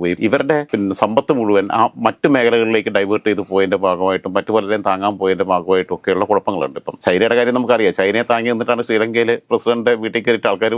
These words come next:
പോംപ്ലേറ്റ് അടിക്കുകയും പ്രസിഡന്റ് ഉൾപ്പെടുത്തുകയും ഒക്കെ ചെയ്തത്. ഇപ്പം ചൈന അതുകൊണ്ടാണ് ബാക്കിയുള്ള വിഷയങ്ങളിൽ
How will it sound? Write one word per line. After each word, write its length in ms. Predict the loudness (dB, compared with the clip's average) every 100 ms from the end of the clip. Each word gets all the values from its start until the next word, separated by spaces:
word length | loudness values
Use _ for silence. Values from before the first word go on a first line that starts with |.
| -2
പോംപ്ലേറ്റ് 340 | -2 0 -2 -4
അടിക്കുകയും 320 | -2 -2 -2 -6 -20 -6 -4 0
പ്രസിഡന്റ് 360 | 0 2 0 2
ഉൾപ്പെടുത്തുകയും 520 | 0 0 -2 0 0 0
ഒക്കെ 120 | -2 -2
ചെയ്തത്. 260 | -2 -2 -8
ഇപ്പം 140 | -6 0
ചൈന 160 | 2 2 0
അതുകൊണ്ടാണ് 380 | 0 2 0 0
ബാക്കിയുള്ള 300 | -2 -2 -6
വിഷയങ്ങളിൽ 340 | -4 -4 0